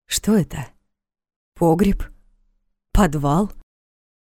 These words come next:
Очень уж сложное устройство для такого дома. Можно было ожидать найти крышку в полу и вертикальную лестницу,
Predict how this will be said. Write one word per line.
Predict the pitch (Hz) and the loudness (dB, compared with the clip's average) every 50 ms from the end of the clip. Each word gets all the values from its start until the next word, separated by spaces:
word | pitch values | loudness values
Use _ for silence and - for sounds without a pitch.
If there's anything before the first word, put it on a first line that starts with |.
| _ _ _ _ _ - | _ _ _ _ _ -2
Очень | 190 185 - - 180 175 165 | -2 -2 0 0 0 0 2
уж | 165 156 | 0 0
сложное | - - - - 180 180 180 180 160 156 165 175 175 | -2 -4 -4 -2 0 0 2 2 2 2 2 2 2
устройство | 185 175 - - 254 247 196 - - - 156 156 | 0 0 -2 0 2 2 2 2 0 -2 -2 0
для | 151 156 151 | 0 0 0
такого | - 165 160 - 165 151 160 170 | 0 -2 -2 0 0 0 0 0
дома. | 160 160 135 131 135 - - - _ _ _ _ _ _ _ _ _ - | 0 0 -2 -2 -4 -8 -10 -14 _ _ _ _ _ _ _ _ _ 0
Можно | 202 180 165 156 175 | 2 2 2 2 2
было | 170 160 165 160 160 | 2 2 2 2 2
ожидать | 160 156 170 156 160 156 - | 2 2 0 0 0 0 0
найти | 156 160 160 - - 165 | 0 -2 -2 0 -2 -4
крышку | - - - 170 175 - - - 175 | -4 -2 0 0 0 0 -2 -2 -4
в | 160 - | -4 -2
полу | - 160 156 151 139 151 180 214 | -2 0 0 0 2 2 2 2
и | 202 170 151 147 | 2 2 2 2
вертикальную | 143 160 160 143 - 160 - 175 170 175 170 170 165 | 0 -2 -2 -2 -4 -2 0 0 2 2 2 2 2
лестницу, | 156 170 - - - 170 151 - 165 147 | 2 0 0 0 -2 -2 -2 -2 -2 -4